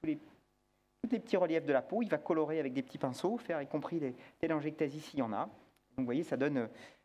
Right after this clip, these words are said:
hein, des reconstructions, hein. Euh, pour obtenir ça avec une reconstruction chirurgicale, euh, il faut, euh, souvent plusieurs temps et on n'est pas sûr d'y arriver. Donc, euh, l'épithèse, c'est quand même une solution. Elle peut être collée, elle peut être sur un plan,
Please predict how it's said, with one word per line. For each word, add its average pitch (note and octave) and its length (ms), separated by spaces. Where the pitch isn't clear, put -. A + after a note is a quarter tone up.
hein, C#3 80
des C3 80
reconstructions, C#3+ 640
hein. D3 100
Euh, A2+ 440
pour C#3 160
obtenir D#3+ 340
ça F3+ 160
avec C#3+ 180
une C#3+ 80
reconstruction C#3 480
chirurgicale, C3 580
euh, A2+ 400
il A2+ 60
faut, D3+ 320
euh, A2 220
souvent D#3+ 160
plusieurs D3+ 320
temps F#3 160
et E3+ 80
on C3+ 60
n'est B2+ 60
pas F3 140
sûr F3 160
d'y D#3 120
arriver. A#2 220
Donc, D3 240
euh, A#2+ 120
l'épithèse, E3 360
c'est D3+ 100
quand D#3+ 100
même D#3+ 80
une D3 40
solution. C#3+ 400
Elle F3+ 80
peut C#3 120
être A#2+ 120
collée, A2+ 240
elle D3+ 100
peut B2+ 100
être A#2 100
sur A2 180
un G#2+ 80
plan, C3 340